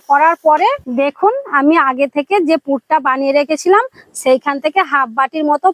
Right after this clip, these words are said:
পুর আমি তুলে রেখেছিলাম। তো এই পুরটা এবার আমি ওই মশলার মধ্যে দিয়ে দেব। মশলার সঙ্গে এই পুরটা একটু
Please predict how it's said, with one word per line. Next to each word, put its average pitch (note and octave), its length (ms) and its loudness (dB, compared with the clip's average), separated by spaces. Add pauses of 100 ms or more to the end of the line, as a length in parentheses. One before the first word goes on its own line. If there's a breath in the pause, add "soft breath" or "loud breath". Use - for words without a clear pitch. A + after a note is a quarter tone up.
পুর D4 180 0
আমি D4 220 0
তুলে D4 240 0
রেখেছিলাম। A#3+ 540 -4 (400)
তো C#4+ 60 2 (240)
এই D4+ 80 2 (120)
পুরটা D4+ 360 -2 (120)
এবার D4 260 2
আমি F4+ 140 2 (120)
ওই D#4 80 2 (120)
মশলার C#4+ 360 -2
মধ্যে D4+ 280 -4
দিয়ে D4 200 0
দেব। F#3+ 160 -12 (2750)
মশলার C4+ 460 0
সঙ্গে D4 240 0
এই E4 140 -2
পুরটা D4 340 -2 (120)
একটু - 160 -8